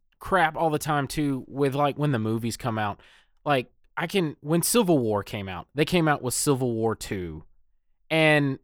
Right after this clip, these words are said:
it was essentially Minority Report, and it was just a terrible,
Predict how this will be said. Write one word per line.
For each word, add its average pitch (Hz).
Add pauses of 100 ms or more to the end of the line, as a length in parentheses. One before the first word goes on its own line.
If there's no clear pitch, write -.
it 156
was 143
essentially 156
Minority 117
Report, 95 (200)
and 127
it 139
was 131
just 156 (100)
a 123
terrible, 127